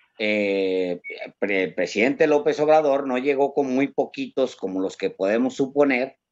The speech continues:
y una im-, parte importante de esa supone que hubo fraude en el dos mil, dos mil seis. Ahora, ¿por qué no, no volviera a abrir?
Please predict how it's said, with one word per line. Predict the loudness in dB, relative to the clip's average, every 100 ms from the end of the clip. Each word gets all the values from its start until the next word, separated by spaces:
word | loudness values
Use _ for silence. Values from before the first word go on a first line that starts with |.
| _
y | -4
una | 0 2
im-, | 0 -4
parte | -2 -2 -2
importante | -4 -4 0 0 2 0
de |
esa | 0 -6
supone | -8 -4 -2 0 -2
que | 0
hubo | 2 4 2
fraude | 2 0 2 0 0 -4
en | -2 -2
el | -2 -2 -2 -4 -6
dos | -2 0 2
mil, | 2 2 2 -2 -8 -6
dos | -4 0
mil | 0 2
seis. | 4 2 0 -14 _ -20 -8 2
Ahora, | 4 2 0
¿por | 0 0 0
qué | 0
no, | 2 2 2 0 -2
no | 0 2
volviera | 2 2 2 2
a | 2
abrir? | 0 0 -2